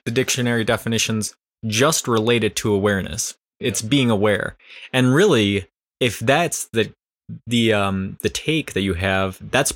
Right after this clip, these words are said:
Speaker 1: a pretty mechanistic view, you know, and it's
Speaker 2: Yes, it's a materialist view.
Speaker 1: Right. And, and then it's kind of a pretty easy jump to say that animals have consciousness, or that some of these other, you know, possibly even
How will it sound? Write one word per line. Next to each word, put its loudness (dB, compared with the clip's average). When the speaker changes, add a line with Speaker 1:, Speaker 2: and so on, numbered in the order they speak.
Speaker 1:
a 0
pretty 0
mechanistic 0
view, -4
you -4
know, 2
and -2
it's -4
Speaker 2:
Yes, 0
it's -2
a 0
materialist 0
view. -10
Speaker 1:
Right. 0
And, -2
and 0
then 2
it's -2
kind 0
of -2
a 0
pretty 0
easy -2
jump 0
to -4
say 2
that 2
animals 0
have -4
consciousness, -6
or -2
that -6
some 0
of -2
these -2
other, -2
you 0
know, 0
possibly -2
even -2